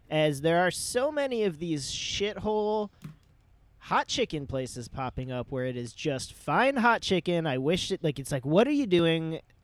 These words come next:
There's so much ch-, hot chicken right now. Why would you open?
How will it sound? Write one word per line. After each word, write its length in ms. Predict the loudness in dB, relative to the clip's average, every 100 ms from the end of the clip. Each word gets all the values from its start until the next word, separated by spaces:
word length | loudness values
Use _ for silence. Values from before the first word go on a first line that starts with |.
| -10 -10 -16 -20 -20 -20 -4
There's 220 | 2 2 2
so 220 | 4 4
much 280 | 4 2 -2
ch-, 100 | -4
hot 260 | -2 -2
chicken 280 | 0 -2 0
right 160 | -2 0
now. 200 | 0 0
Why 180 | 2 2
would 160 | 2
you 160 | 2 2
open? 440 | 2 -2 -4 -8